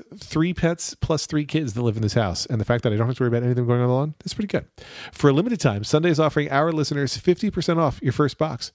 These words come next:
So you can get started for as little as fifty-five bucks when you go to get sunday dot com slash rebound. That's fifty percent off your first box at get sunday dot com slash rebound. Our thanks to Sunday for their support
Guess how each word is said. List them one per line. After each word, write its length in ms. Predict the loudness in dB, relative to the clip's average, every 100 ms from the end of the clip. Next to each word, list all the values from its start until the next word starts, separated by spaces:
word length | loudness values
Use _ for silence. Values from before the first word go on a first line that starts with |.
| _
So 140 | 0
you 60 | 2
can 120 | 2
get 140 | -2
started 280 | 0 -2 0
for 120 | -2
as 100 | 0
little 180 | 0 0
as 100 | 0
fifty-five 580 | -2 -2 -2 -2 0 2
bucks 340 | 0 0 -4
when 120 | 0
you 40 | 2
go 100 | 4
to 80 | 4
get 160 | 2
sunday 260 | 2 2 4
dot 160 | 2 0
com 200 | -2 0
slash 260 | 0 0
rebound. 340 | 0 0 0 0
That's 140 | -2
fifty 280 | 0 0 0
percent 280 | -2 0 0
off 100 | 0
your 80 |
first 220 | 0 -2 0
box 320 | -2 -2 -10 -20 _
at 300 | -2 -2 -2 0
get 240 | 0 0
sunday 480 | 0 2 2 -2 0
dot 220 | 0 0
com 240 | 0 0
slash 260 | 0 -2 0
rebound. 340 | 0 0 -2 -6 -14 -20 _
Our 160 | 0 0
thanks 220 | 0 -2
to 100 | -4
Sunday 380 | -2 0 2 0
for 120 | 2
their 160 | 2 2
support 460 | 0 2 2 0